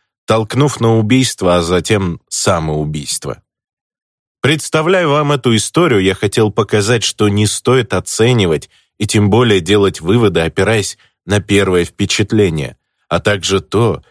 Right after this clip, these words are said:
что в составлении собственных планов всегда необходимо учитывать фактор непредсказуемости. Несмотря на все ваши намерения, итог может быть абсолютно неожиданным и, мало того, совершенно вас не устраивающим.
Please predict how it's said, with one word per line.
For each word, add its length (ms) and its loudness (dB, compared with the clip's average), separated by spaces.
что 260 -2
в 60 -8
составлении 720 0
собственных 720 -2
планов 440 -2
всегда 600 -2
необходимо 640 -2
учитывать 480 0
фактор 560 -4
непредсказуемости. 1300 -2
Несмотря 480 0
на 120 0
все 260 0
ваши 320 0
намерения, 680 0
итог 340 -2
может 240 2
быть 180 0
абсолютно 720 0
неожиданным 800 -2
и, 80 2
мало 320 2
того, 240 -2
совершенно 760 0
вас 280 -2
не 100 -2
устраивающим. 880 -4